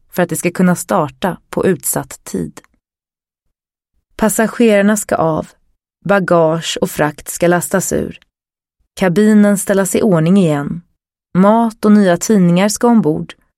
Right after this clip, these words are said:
Nytt bagage och övrig last ska lastas på. Det ska checkas av tekniker och nya passagerare ska ombord.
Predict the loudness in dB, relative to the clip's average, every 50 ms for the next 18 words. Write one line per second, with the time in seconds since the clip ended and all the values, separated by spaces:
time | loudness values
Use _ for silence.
0 | _ _ _ _ _ 0 0 0 0 -4 _ -2 -2 0 0 0 0 0 -2 -4
1 | -2 -2 0 2 2 2 2 2 2 2 0 2 0 0 -4 -6 -12 -10 -6 -2
2 | 0 0 0 0 -2 -4 -4 -4 -8 -10 -10 -10 -10 -12 _ _ _ _ _ _
3 | _ _ _ _ _ _ _ -6 -6 -4 -2 -2 -2 0 -2 -2 -2 -2 -2 -2
4 | -4 -4 -6 -12 -6 -2 0 2 2 2 0 -2 -2 -2 -2 -2 -2 -4 -8 _
5 | _ _ _ _ _ _ _ -2 2 4 6 6 6 4 2 0 0 -2 -2 0
6 | -2 -4 -2 0 0 2 2 2 0 -2 -4 -6 -4 -2 0 0 2 0 0 -2
7 | -6 -8 -12 -20